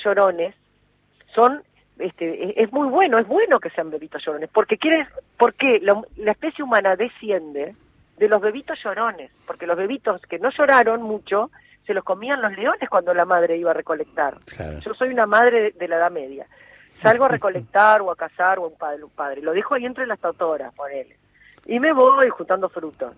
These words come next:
Speaker 1: Viene un puma, me lo comió. En cambio, el llorón no tenía más remedio que cargarlo. Y ahí surge
Speaker 2: <laughs>
Speaker 1: la,
Speaker 2: Esa, esa es una
Speaker 1: la, la campesina con el bebito colgado permanentemente, plantando, sembrando,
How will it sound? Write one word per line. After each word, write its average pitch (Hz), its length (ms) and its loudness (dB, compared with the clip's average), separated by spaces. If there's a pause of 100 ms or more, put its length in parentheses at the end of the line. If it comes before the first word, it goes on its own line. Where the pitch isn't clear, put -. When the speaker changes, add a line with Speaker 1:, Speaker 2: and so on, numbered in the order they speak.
(140)
Speaker 1:
Viene 139 240 -6
un 175 80 -6
puma, 170 420 0
me 147 120 -8
lo 135 100 -4
comió. 156 380 -2 (600)
En 165 140 -12
cambio, 208 280 4
el - 140 -6
llorón 262 500 4
no 254 100 -4
tenía 196 240 -6
más 208 120 -2
remedio 233 320 -4
que 247 120 -14
cargarlo. 175 600 -4 (1400)
Y - 80 -6
ahí 180 200 2
surge 247 440 -6
Speaker 2:
<laughs> - 0 -
Speaker 1:
la, - 80 4
Speaker 2:
Esa, 208 140 6
esa - 80 -6 (280)
es 123 280 0
una 139 140 4
Speaker 1:
la, 113 100 6
la 190 160 0
campesina 262 720 -2
con 302 140 0
el 220 100 -2
bebito 220 380 -2
colgado 233 500 2
permanentemente, 226 1040 -4
plantando, 196 600 -2
sembrando, 180 540 -6